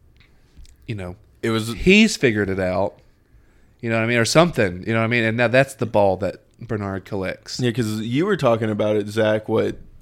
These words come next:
Speaker 2: two episodes ago or last episode, where there was Bernard and Hale looking at three or four different copies of Bernard?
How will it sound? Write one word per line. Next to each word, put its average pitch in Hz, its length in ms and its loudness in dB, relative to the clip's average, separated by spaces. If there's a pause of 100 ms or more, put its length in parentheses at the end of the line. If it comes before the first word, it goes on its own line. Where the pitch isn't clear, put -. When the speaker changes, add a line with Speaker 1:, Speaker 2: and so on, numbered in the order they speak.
(120)
Speaker 2:
two 147 180 4
episodes 135 400 0
ago 127 220 2
or 113 100 4
last 123 320 4
episode, 107 480 -2
where 107 140 2
there 110 160 4
was 104 400 -4 (920)
Bernard 123 440 6
and 113 100 4
Hale 117 480 4
looking 110 380 0
at 110 400 0 (320)
three 120 300 0
or 113 80 4
four 120 260 2
different 113 240 -4
copies 120 400 2
of 113 240 0
Bernard? 143 440 0